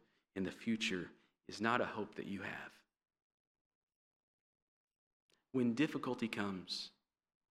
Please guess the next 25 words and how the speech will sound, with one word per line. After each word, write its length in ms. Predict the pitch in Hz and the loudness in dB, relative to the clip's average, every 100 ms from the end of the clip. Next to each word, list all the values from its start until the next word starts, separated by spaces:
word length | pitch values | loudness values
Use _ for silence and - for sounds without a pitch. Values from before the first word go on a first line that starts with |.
| _ - | _ -2
and 120 | 104 | 2
it 160 | 117 123 | 2 4
will 160 | 123 | 2
come, 380 | 127 120 107 107 - _ _ _ _ _ - | 2 0 0 -2 -12 _ _ _ _ _ 4
your 220 | 127 - | 6 8
only 380 | 131 143 147 143 | 8 8 6 2
hope 400 | 139 147 147 - | 2 2 2 0
will 100 | 123 | 0
be 220 | 117 117 | 4 4
in 140 | 110 | 6
this 240 | 113 113 - | 4 2 2
life, 420 | 110 110 - - - - - | 2 0 -4 -14 -20 -12 -2
in 120 | 113 | 0
yourself, 520 | 104 110 127 117 - - | 0 4 4 4 -2 -10
and 120 | 101 | -8
in 60 | 104 | -8
your 100 | 101 | -2
family, 460 | 127 123 120 107 | 2 4 4 2
your 140 | 101 101 | 0 0
friends, 420 | - 120 110 104 | 2 4 4 2
your 100 | 101 | 0
job, 340 | 110 110 107 | 4 4 4
whatever 260 | 104 110 110 | 2 4 4
it 80 | 95 | 2
is. 420 | 92 92 - | 0 -4 -6